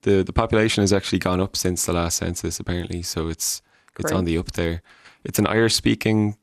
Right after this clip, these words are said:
Speaker 1: community. Um, there's kind of a real, it's just a, a very strong sense of togetherness. The
Speaker 2: Mm.
Speaker 1: actual landscape of the island is stunning. You're on a mountain in the middle of the sea, kinda looking out over all of Donegal and straight across to the mountains. So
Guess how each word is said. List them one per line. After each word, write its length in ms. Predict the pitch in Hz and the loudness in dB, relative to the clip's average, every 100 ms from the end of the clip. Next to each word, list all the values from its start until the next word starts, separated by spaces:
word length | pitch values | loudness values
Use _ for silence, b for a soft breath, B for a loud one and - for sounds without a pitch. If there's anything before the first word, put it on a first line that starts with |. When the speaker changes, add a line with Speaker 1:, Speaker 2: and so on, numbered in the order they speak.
| - | -8
Speaker 1:
community. 680 | - 98 107 107 110 110 - B B B B B B | 0 2 4 4 2 0 -8 B B B B B B
Um, 340 | 85 80 78 78 | -2 0 0 -2
there's 200 | - 85 | 0 0
kind 200 | - 120 | 2 2
of 260 | 107 - - - _ _ _ - | 2 -2 -8 -14 _ _ _ -4
a 60 | 123 | 2
real, 440 | 113 120 123 120 117 _ _ _ | 4 6 6 4 2 _ _ _
it's 120 | - - | -4 0
just 200 | 156 123 | 2 4
a, 160 | 113 | 2
a 60 | 98 | 2
very 240 | 101 113 | 4 4
strong 320 | 117 110 95 | 4 2 2
sense 240 | 82 87 85 | 0 -2 -2
of 80 | 78 | -4
togetherness. 760 | 76 78 95 92 80 - - - - | -2 -2 0 0 0 -2 -4 -12 0
The 80 | 117 | 0
Speaker 2:
Mm. 40 | |
Speaker 1:
actual 240 | 143 117 95 | 2 2 4
landscape 600 | 92 101 - 95 85 85 | 4 2 2 2 2 0
of 60 | |
the 100 | 80 | 0
island 340 | 82 82 80 73 | 0 0 -2 -2
is 320 | 80 - - _ | 0 0 -2 _
stunning. 640 | - - - 95 87 76 87 | -2 0 2 2 2 -2 -2
You're 160 | 92 | 2
on 100 | 95 | 4
a 40 | 92 | 2
mountain 480 | 90 98 101 95 87 | 2 2 0 -2 0
in 80 | |
the 80 | 82 | -2
middle 240 | 82 82 78 | -2 0 -2
of 80 | |
the 80 | - | -2
sea, 460 | 76 98 92 87 80 b b b - | 0 4 4 4 0 b b b -10
kinda 200 | - 98 | -4 -2
looking 300 | 101 101 95 | 0 0 0
out 180 | 92 95 | 0 2
over 240 | 92 90 | 2 4
all 160 | 87 87 | 2 2
of 120 | 82 | 0
Donegal 580 | 90 87 80 80 85 82 | 0 0 0 -2 -2 -6
and 140 | 78 | -6
straight 280 | - - 90 | -4 -2 -2
across 320 | 90 87 - | 0 -2 -2
to 80 | - | -4
the 60 | 85 | -2
mountains. 440 | 82 90 90 85 | -2 -4 -4 -4
So 220 | - - | -2 -4